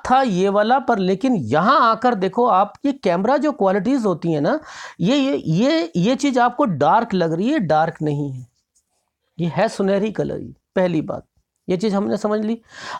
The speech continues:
अब मैं आपको बता रहा था कि ये जब शुक्र जो होता है, अगर किसी का स्ट्रॉन्ग होता है, वो क्या चीज़ करता है, वो भी मैं बता देता हूँ आप लोगों को। थोड़ा सा मैं अलग लेके चल रहा हूँ। क्यों? क्योंकि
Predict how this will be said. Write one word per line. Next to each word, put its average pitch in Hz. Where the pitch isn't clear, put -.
अब 285
मैं 254
आपको 247
बता 208
रहा 180
था 226
कि 262
ये 240
जब 254
शुक्र 302
जो 226
होता 170
है, 208
अगर 196
किसी 190
का -
स्ट्रॉन्ग 175
होता 160
है, 220
वो 185
क्या -
चीज़ 170
करता -
है, 151
वो 175
भी 175
मैं -
बता -
देता -
हूँ 151
आप 160
लोगों 170
को। 233
थोड़ा 440
सा 285
मैं 294
अलग 254
लेके 254
चल 226
रहा 226
हूँ। 302
क्यों? 302
क्योंकि 311